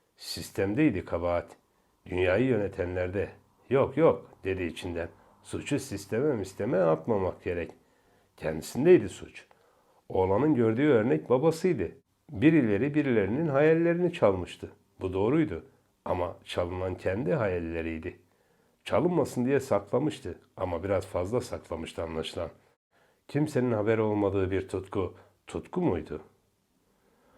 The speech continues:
Bu saatten sonra oğlanın üniversiteyi bitirmesine çeyrek kala gizli sandıklardan eski tutkuları çıkarmanın alemi yoktu. Aklına gelen, "Ben senin yaşındayken yurt dışına gitmek isterdim." cümlesini geldiği yere gönderdi.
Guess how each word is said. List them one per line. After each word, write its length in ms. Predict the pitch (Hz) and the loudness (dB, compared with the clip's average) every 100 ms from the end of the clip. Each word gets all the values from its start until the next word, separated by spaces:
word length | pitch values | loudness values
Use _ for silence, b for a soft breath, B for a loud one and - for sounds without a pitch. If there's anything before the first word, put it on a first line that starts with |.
| b b | b b
Bu 60 | 95 | -4
saatten 460 | - 135 135 180 | 2 2 4 4
sonra 280 | 170 170 156 | 4 6 8
oğlanın 320 | 127 135 147 | 8 6 4
üniversiteyi 600 | 156 135 147 139 131 123 | 2 2 4 2 4 2
bitirmesine 580 | 113 110 120 117 110 127 | 2 -2 2 2 2 0
çeyrek 420 | 127 110 117 123 | 2 4 4 2
kala 300 | 123 107 120 | 0 2 2
gizli 360 | - 95 95 127 | 0 -4 -4 -4
sandıklardan 800 | - 110 101 104 - 101 101 104 | 2 2 2 -2 0 0 2 0
eski 380 | 95 - - 123 | -2 -6 -8 -6
tutkuları 540 | 101 - 98 101 98 | -6 -8 -8 -4 -6
çıkarmanın 520 | - - 92 95 95 | -6 -4 -2 -2 -2
alemi 360 | 92 90 90 101 | -2 -2 -2 0
yoktu. 340 | 151 - - - _ b b b b b | 2 2 -4 -20 _ b b b b b
Aklına 420 | 80 82 - 123 123 | -6 -4 -2 0 2
gelen, 300 | 107 120 117 - b b b 135 | 2 0 -2 -10 b b b 2
"Ben 120 | 151 | 4
senin 240 | - 156 | 4 4
yaşındayken 640 | 143 131 139 147 127 127 | 4 4 2 2 2 2
yurt 260 | 120 120 120 | 2 2 0
dışına 280 | 113 123 113 | -4 2 2
gitmek 340 | 101 - 104 | 2 0 0
isterdim." 440 | - - 85 80 76 - b b b b | 0 -2 -2 -2 -10 -14 b b b b
cümlesini 600 | - 101 101 - 135 131 | -4 0 0 0 -2 0
geldiği 400 | 98 98 110 143 | 2 2 2 2
yere 220 | 101 95 | 2 0
gönderdi. 600 | 82 78 78 78 76 78 | 0 -2 0 -2 -4 -8